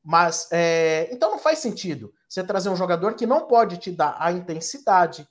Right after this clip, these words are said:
é um jogador. Qual, qual é o, o, o grande trunfo que o Benítez apresenta dentro de um scout pra fazer com que o São Paulo. Lógico, não vamos nos apegar também, lógico, a achar que todos os problemas do São Paulo se resumem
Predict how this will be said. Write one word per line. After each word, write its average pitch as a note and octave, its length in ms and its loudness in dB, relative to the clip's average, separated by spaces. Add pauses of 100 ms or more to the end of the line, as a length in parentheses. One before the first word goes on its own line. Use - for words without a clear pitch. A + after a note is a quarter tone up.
é E3 80 -6
um F3+ 100 -4
jogador. G3 380 -6 (260)
Qual, D#5 260 -2
qual B4 220 2
é C#4 120 6
o, A3+ 100 6
o, G#3 380 -6
o - 20 -8
grande C4+ 340 -2
trunfo A#3+ 640 -2
que A3+ 80 -10
o G3+ 40 -6
Benítez F#3 500 -4
apresenta F#3 680 -4
dentro G#3+ 340 -6
de F3 120 -8
um D#3+ 120 -6
scout F#3 720 2 (400)
pra D3 140 -2
fazer F#3 380 0
com G#3 160 -8
que G3+ 180 -10
o G3+ 180 -8
São F#3 240 -6
Paulo. F3+ 280 -4 (200)
Lógico, D4 440 0 (120)
não B3 120 -2
vamos E4 280 -4
nos G#3+ 140 -4
apegar F3+ 460 2
também, D#3+ 260 -4
lógico, D#3 400 0
a C#3 40 -2
achar D3+ 240 -4
que - 140 -20
todos F3+ 260 -6
os - 60 -20
problemas D#3 460 -2
do - 60 -14
São D3 120 -6
Paulo D#3 240 -2
se F3+ 140 -10
resumem E3+ 720 -6